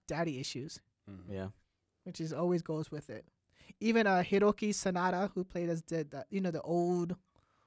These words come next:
Speaker 1: the old elder Japanese guy, the
Speaker 2: Scorpion.
Speaker 1: father.
Speaker 3: I love
Speaker 2: Mm-hmm.
Speaker 3: him.
Speaker 1: Uh,
Speaker 3: And The Last Samurai.
Speaker 2: Mm-hmm.
Speaker 3: That's actually where he started his career.
Speaker 1: Really? In that one?
Speaker 3: Yeah.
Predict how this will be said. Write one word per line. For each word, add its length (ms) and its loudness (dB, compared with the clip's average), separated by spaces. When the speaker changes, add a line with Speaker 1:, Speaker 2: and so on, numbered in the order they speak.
Speaker 1:
the 60 -8
old 220 0
elder 300 0
Japanese 440 -2
guy, 80 -4
the 80 2
Speaker 2:
Scorpion. 120 2
Speaker 1:
father. 380 -4
Speaker 3:
I 120 -2
love 260 0
Speaker 2:
Mm-hmm. 100 -8
Speaker 3:
him. 140 -6
Speaker 1:
Uh, 320 6
Speaker 3:
And 220 -2
The 220 4
Last 320 2
Samurai. 640 -2
Speaker 2:
Mm-hmm. 360 -8
Speaker 3:
That's 220 -2
actually 300 0
where 120 4
he 100 0
started 320 2
his 160 0
career. 540 0
Speaker 1:
Really? 240 -2
In 160 -10
that 180 -6
one? 140 -4
Speaker 3:
Yeah. 280 -2